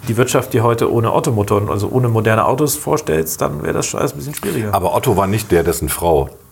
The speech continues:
Speaker 2: nee, das war bei, das war Daimler, genau. Das war ja Frau, Frau Daimler, die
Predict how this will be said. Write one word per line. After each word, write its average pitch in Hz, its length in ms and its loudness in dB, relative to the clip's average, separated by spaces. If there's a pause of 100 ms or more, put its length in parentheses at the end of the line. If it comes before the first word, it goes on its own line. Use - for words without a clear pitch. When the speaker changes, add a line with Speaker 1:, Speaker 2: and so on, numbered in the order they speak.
(260)
Speaker 2:
nee, 82 100 -2
das 80 160 0
war 82 80 2
bei, 80 120 0
das 82 220 -4
war 80 100 0
Daimler, 76 420 -2 (100)
genau. 71 340 -4 (200)
Das - 120 -12
war 85 100 -4
ja 78 160 0 (600)
Frau, 90 400 0
Frau 92 220 2
Daimler, 110 500 2
die 98 340 0